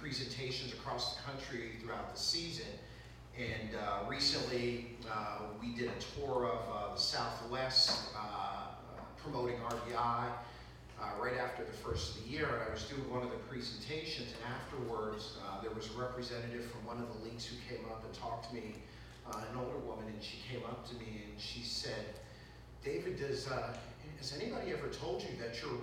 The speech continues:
really good public speaker?" And I said, "No, ma'am, I, I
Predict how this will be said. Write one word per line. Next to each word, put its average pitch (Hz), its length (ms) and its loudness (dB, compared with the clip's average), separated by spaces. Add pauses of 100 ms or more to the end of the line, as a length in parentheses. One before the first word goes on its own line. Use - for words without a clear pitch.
really 143 180 -2
good 131 260 -2
public - 260 -2
speaker?" - 460 -2 (1120)
And 139 120 -4
I 135 40 0
said, - 280 -2
"No, 151 100 0 (100)
ma'am, 127 280 0
I, 123 180 0
I 120 260 -4